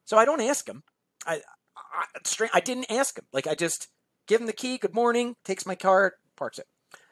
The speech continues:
I go into the agency, and not long after, one of the other women that worked there also parks her car there.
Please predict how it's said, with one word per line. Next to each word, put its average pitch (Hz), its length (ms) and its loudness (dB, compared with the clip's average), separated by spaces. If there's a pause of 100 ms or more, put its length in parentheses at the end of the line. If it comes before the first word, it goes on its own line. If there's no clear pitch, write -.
(120)
I 170 120 0
go 208 260 6
into 277 140 -2
the 226 180 -6
agency, 127 640 -8 (340)
and 165 180 -6
not 214 280 0
long 220 320 0
after, 143 500 -6 (540)
one 220 180 2
of 254 60 -10
the 233 120 2
other 220 160 6
women 196 300 -2
that 139 220 -6
worked 226 320 2
there 104 360 -6 (220)
also 247 340 6
parks 180 360 2
her 180 80 -2
car 285 340 2
there. - 300 -12